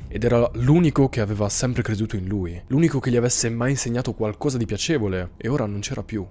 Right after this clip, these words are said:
A causa di questa perdita il ragazzo deve tornare a casa di sua madre, in quell'appartamento stretto e triste. A causa di tutto ciò il ragazzo passa il peggior periodo della sua vita,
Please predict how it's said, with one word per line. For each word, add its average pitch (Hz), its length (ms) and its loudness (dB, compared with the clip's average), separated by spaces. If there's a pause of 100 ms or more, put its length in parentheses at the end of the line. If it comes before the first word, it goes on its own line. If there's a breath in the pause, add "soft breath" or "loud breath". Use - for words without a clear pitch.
A - 100 -8
causa 127 240 0
di 117 60 2
questa 120 260 -2
perdita 110 380 2
il 98 40 -2
ragazzo 101 340 -4
deve 95 140 -4
tornare 104 340 -2
a 101 40 -8
casa 98 220 -6
di 92 80 -8
sua 95 200 -6
madre, 87 580 -8
in 104 80 -12
quell'appartamento 107 720 -2
stretto - 420 -2
e 92 100 -6
triste. - 560 -8
A - 120 -12
causa 120 260 2
di 117 100 4
tutto 120 220 0
ciò 104 280 0
il 104 60 2
ragazzo 107 400 0
passa - 400 -2
il 101 80 -4
peggior 104 600 0
periodo 90 460 -6
della 87 140 -8
sua 92 160 -6
vita, 85 380 -8